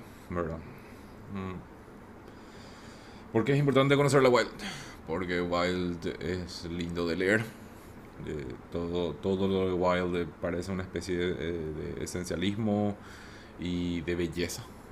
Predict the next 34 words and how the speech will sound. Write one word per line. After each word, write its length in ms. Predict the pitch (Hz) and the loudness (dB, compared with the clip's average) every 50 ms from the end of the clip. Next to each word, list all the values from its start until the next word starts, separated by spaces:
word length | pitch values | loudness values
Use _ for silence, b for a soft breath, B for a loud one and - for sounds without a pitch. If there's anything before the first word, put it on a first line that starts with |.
| 90 90 | -4 -2
¿verdad? 280 | 90 85 78 73 73 80 82 76 | 0 0 -2 -2 -4 -6 -6 -4
De, 80 | 80 | -2
de, 80 | 82 82 | -2 -2
de, 1200 | 80 76 73 - - 80 80 78 78 - - 78 78 78 - - - - - 78 80 80 78 73 73 | -2 -4 -6 -6 -6 -6 -6 -6 -6 -8 -8 -8 -8 -8 -10 -12 -12 -10 -8 -8 -8 -8 -8 -8 -8
de 60 | - | -8
esa, 180 | - - - 92 | -6 -4 -4 -4
esa 280 | - - 90 - 95 90 | -2 -2 -2 0 0 2
belleza 640 | 90 92 87 78 90 95 95 - - - 104 98 | 2 0 0 2 0 0 2 0 0 0 0 0
que 160 | 92 - 92 85 | 0 0 -2 -2
es 60 | 90 | -2
un 200 | 92 92 95 92 - | -2 -4 -4 -4 -2
producto 640 | - 92 87 76 80 98 101 98 - - - 101 101 | -2 -2 0 0 0 0 0 -2 -2 -4 0 0 2
de 160 | 98 98 95 | 2 2 0
tu 120 | 95 92 | 0 -2
esencia, 600 | 92 90 - - 90 90 90 85 - - 82 80 | -4 -2 0 -2 0 -2 -2 -6 -6 -4 -4 -2
¿verdad? 240 | 80 69 62 - - - - - - B B B B B B B B B B B B B B B - | -2 -2 -4 -6 -8 -12 -14 -16 -16 B B B B B B B B B B B B B B B -4
Que 80 | - | 0
se 60 | 95 95 | 2 2
refleja 300 | 98 95 107 107 127 135 | 4 4 4 4 4 4
mucho 300 | 107 104 110 110 113 113 | 4 6 4 4 4 2
en 40 | |
su 80 | 107 110 | 0 2
trabajo. 240 | 95 - - - - - - - - - - | 0 0 -2 -4 -6 -12 -12 -14 -14 -12 -8
Se 120 | - 92 | -4 -2
refleja 320 | 87 87 90 95 87 90 90 - | -2 -2 -2 -2 -4 -4 -4 -6
mucho 320 | 82 90 92 92 90 - | -4 -2 -2 -2 -2 -2
en 60 | 98 | -4
su 100 | 90 - | -2 -2
trabajo. 460 | 85 92 98 92 92 87 87 92 98 95 95 - - - - - - - - - - - - - - - - B B B B B B B B B B B B B - - - | -2 2 4 6 6 6 4 2 -2 -4 -6 -12 -16 -18 -18 -18 -16 -16 -16 -18 -18 -18 -18 -18 -16 -16 -12 B B B B B B B B B B B B B -14 -6 0
Eh, 600 | 92 92 92 90 87 87 87 87 85 85 80 80 78 | 2 2 4 4 4 2 2 2 0 0 -2 -2 0
la 100 | 85 90 | 2 4
obra 200 | 90 90 95 95 | 6 6 6 6
más 160 | 98 104 92 | 6 4 2
famosa 560 | - 113 104 98 98 101 95 - 104 101 92 | 4 4 4 6 6 4 4 4 2 2 0